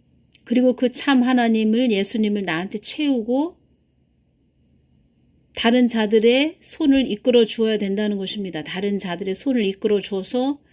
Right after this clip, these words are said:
예수 그리스도의 신부의 자리로 이끌어 줘야 된다는 것입니다. 이것을 모르면 이 땅에 일어나는 현상들만 보고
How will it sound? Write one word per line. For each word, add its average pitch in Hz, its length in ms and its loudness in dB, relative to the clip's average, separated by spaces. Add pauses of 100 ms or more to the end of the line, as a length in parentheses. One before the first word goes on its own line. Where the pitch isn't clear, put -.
(180)
예수 208 360 2
그리스도의 208 480 0
신부의 240 520 0
자리로 190 460 -2
이끌어 208 360 -2
줘야 202 300 -4
된다는 196 380 -4
것입니다. 190 600 -8 (1800)
이것을 254 480 4
모르면 233 540 0
이 208 120 -4
땅에 233 220 2
일어나는 214 580 0
현상들만 247 800 2
보고 202 720 -2